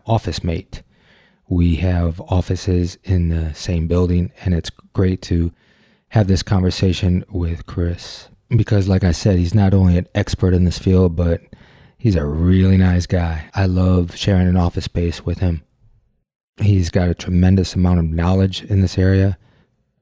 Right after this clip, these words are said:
as well as being a really down-to-earth human being. So, like I said, we explore aspects of childhood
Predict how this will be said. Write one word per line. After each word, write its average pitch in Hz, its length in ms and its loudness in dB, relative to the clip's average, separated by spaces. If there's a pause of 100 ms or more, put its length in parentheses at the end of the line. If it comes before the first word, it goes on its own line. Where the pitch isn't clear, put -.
(360)
as 90 320 2
well 90 240 2
as 87 100 0
being 87 240 0
a 80 80 -2
really 87 300 0
down-to-earth 87 800 -4 (240)
human 92 340 0
being. 80 300 -8 (1300)
So, 107 240 2
like 101 280 0
I 101 60 2
said, 104 180 0
we 101 180 4
explore 101 760 2
aspects 98 500 -2
of 87 400 2
childhood 101 840 0